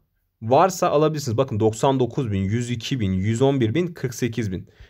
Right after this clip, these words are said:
Şu ikisini ürettim full olmadığı için. Şunlar full olduğu için üretemiyorum gördüğünüz üzere.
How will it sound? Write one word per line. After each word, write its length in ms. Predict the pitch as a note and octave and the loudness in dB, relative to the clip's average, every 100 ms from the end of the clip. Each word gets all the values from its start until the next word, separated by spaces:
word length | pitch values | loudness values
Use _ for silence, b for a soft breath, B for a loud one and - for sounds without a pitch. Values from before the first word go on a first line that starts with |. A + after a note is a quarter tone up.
| b | b
Şu 160 | - | 0
ikisini 360 | E3+ E3+ E3+ G3 | 2 2 0 4
ürettim 340 | F3 E3+ F#3+ | 4 4 0
full 180 | F3+ D#3 | -2 2
olmadığı 340 | C#3+ C3 B2 B2+ | 2 4 0 0
için. 140 | F#3+ | -2
Şunlar 380 | F#3 - D#3 E3 | -4 -2 0 0
full 180 | E3 E3 | 2 0
olduğu 180 | D#3 | 0
için 180 | E3+ F#3 | -2 -2
üretemiyorum 540 | F3 B2+ A#2 B2 F#2 F2+ | 0 0 0 -2 -2 -2
gördüğünüz 380 | F2+ E2+ F2 | -2 -2 -6
üzere. 320 | E2+ E2 D#2+ | -4 -4 -4